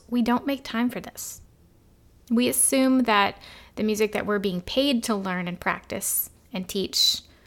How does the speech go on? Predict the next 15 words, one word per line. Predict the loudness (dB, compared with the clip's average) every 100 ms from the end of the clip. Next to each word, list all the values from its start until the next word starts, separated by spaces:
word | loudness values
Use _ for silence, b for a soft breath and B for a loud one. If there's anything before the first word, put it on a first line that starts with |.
| b b b 2
will | 4
also | 4 4 2
count | 2 2 2 0
as | -2 -2
the | -2
musical | -2 -2 -4 -4 -2
satisfaction | -2 -2 -2 -2 -2 -2 -2 -2 -4
we | -2 0
need | 2 2 4 2 0 -4 b b b -4
to | -2
keep | 0 -4 -2
going | -2 0 -2
in | -2
our | -6
careers. | -8 -8 -4 -4 -4 -8 -6 -6